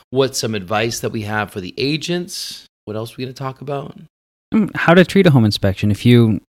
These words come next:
Speaker 2: you know, how not to panic.
Speaker 1: Okay. <laughs> Not to panic. I, I've had home inspections, torpedo deals before. I'm sure you have too.
Speaker 2: Mm-hmm.
Speaker 1: Yeah. Uh, and it's funny 'cause sometimes the inspections come back from a different inspector and everything seems to check out.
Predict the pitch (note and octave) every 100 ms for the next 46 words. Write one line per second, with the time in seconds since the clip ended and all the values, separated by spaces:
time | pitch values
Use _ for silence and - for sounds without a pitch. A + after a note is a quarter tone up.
0 | _ _ D3 C#3 A2+ C3+ C3+ B2 C#3+ C3+
1 | F2+ - - - _ _ _ - C#3 -
2 | - - _ _ C#3+ A#2+ _ C#3+ C3 B2
3 | - D#3+ B2 - - - E3+ E3+ D3+ D#3
4 | D#3+ D#3 C3 - C#3 D3+ C#3+ - C3 -
5 | A#2+ - C#3+ - C#3 B2 A2 A2 A#2+ A2+
6 | G2+ G2 B2 G#3+ A2 G#2 A2+ G#2 F#2+ F#2
7 | - G#2+ G3+ - B2 A#2+ A3+ - F#2+ F#2+
8 | _ _ _ - - G#2 G#2+ A2+ A2 A2
9 | A2+ - _ _ - G2+ - - - G#2
10 | G#2 A#2 G#2 G#2+ G2+ G#2 G#2 G#2+ G2 -
11 | G#2+ - G#2+ G2+ - A2+ G2+ G#2 - A2
12 | A2 A2 G#2+ - A2 - D3 C#3 C3 C3+
13 | - - C3 D3 D3+ D3 E3 D#3 - F3
14 | E3+ F#3+ F3+ -